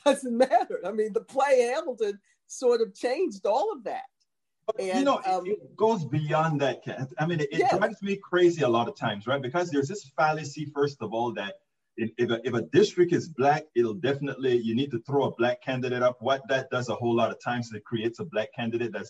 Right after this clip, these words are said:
Speaker 2: doesn't give a damn about the community and does other things. Or if you have a Latino district, you have to get,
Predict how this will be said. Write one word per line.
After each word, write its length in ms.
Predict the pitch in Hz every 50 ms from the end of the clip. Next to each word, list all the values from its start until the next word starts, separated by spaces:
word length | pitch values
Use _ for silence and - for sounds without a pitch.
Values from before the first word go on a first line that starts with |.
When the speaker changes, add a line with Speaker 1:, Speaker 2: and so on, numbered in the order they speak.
| - 101
Speaker 2:
doesn't 260 | 101 104 113 - 113 104
give 140 | 113 110 95
a 40 | 90
damn 240 | 85 104 104 104
about 220 | 98 90 95 92 87
the 80 | 98 - -
community 600 | - 95 101 123 131 127 127 135 131 131 131 131 - _ _ _ _ -
and 160 | 107 104 90
does 180 | 104 104 -
other 220 | - 107 104 104 101
things. 260 | - 107 95 90 - _ _ _ _ -
Or 140 | 123 123 117
if 60 | 107
you 100 | 120 117 117
have 140 | 143 135
a 60 | 127 120
Latino 520 | 117 110 107 104 - 143 139 131 135 131
district, 460 | 113 127 131 127 - - 135 131 -
you 80 | 120 110
have 180 | 127 123 127
to 80 | - 117
get, 180 | 110 127 123